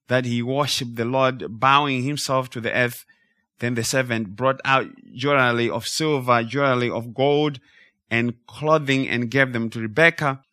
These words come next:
He also gave precious things to her brother and to her mother. And he and the men who were with him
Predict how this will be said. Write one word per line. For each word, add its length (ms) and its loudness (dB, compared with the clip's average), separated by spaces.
He 100 -10
also 360 0
gave 460 0
precious 380 -4
things 400 0
to 120 -8
her 160 -6
brother 340 2
and 180 0
to 60 -8
her 80 -4
mother. 380 -2
And 160 0
he 460 4
and 260 0
the 60 0
men 360 2
who 160 -4
were 180 2
with 220 -4
him 400 0